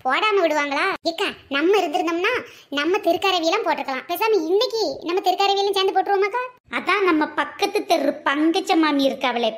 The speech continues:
Speaker 2: பங்கஜ மாமி, அவிய, அவிய நாத்தனாரு, அவிய மச்சான், அவிய கொழுந்தேன், அவிய வீட்டாளுவெல்லாம் சேர்ந்து இன்னைக்கு அன்னதானம் குடுக்காவலாம்.
Speaker 1: ஓ, அப்படியா? நம்ம முத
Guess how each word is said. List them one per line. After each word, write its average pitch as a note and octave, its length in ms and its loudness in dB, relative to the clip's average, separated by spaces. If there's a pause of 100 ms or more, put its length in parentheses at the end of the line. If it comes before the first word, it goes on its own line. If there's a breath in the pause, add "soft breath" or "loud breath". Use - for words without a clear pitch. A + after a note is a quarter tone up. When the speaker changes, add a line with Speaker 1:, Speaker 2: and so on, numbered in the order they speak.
Speaker 2:
பங்கஜ C#4 520 0
மாமி, A3+ 280 -4 (460 loud breath)
அவிய, C4+ 340 0 (140)
அவிய C4 200 -2 (180)
நாத்தனாரு, C#4 800 -2
அவிய C4+ 180 -2 (160)
மச்சான், C4 480 -4
அவிய C4 200 0 (200)
கொழுந்தேன், C#4 640 2
அவிய C4+ 220 -2 (120)
வீட்டாளுவெல்லாம் D#4 800 0
சேர்ந்து D4+ 320 0
இன்னைக்கு E4+ 320 0 (100)
அன்னதானம் D#4 580 -2
குடுக்காவலாம். C#4 680 -4 (540)
Speaker 1:
ஓ, - 80 4 (180)
அப்படியா? F#4+ 380 0 (640 loud breath)
நம்ம D4+ 200 0
முத C#4 160 0